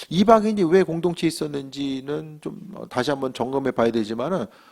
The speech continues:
어쨌든 전혀 하나님을 존중하는 마음 없이 공동체에 있다가, 어, 어떻게 생각하면은 이 도액이라는 인물이 이제 사울과 친밀함이 있었기 때문에 사울이 그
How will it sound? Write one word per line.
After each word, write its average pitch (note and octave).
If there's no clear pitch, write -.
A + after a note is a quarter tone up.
어쨌든 G#3
전혀 G#3
하나님을 F#3+
존중하는 C#3+
마음 A#2
없이 F#3+
공동체에 D#3+
있다가, G#2
어, G2
어떻게 C#3+
생각하면은 D#3
이 B2
도액이라는 C3+
인물이 G2+
이제 G2
사울과 G3+
친밀함이 F3+
있었기 A2+
때문에 G2
사울이 A#3
그 A2+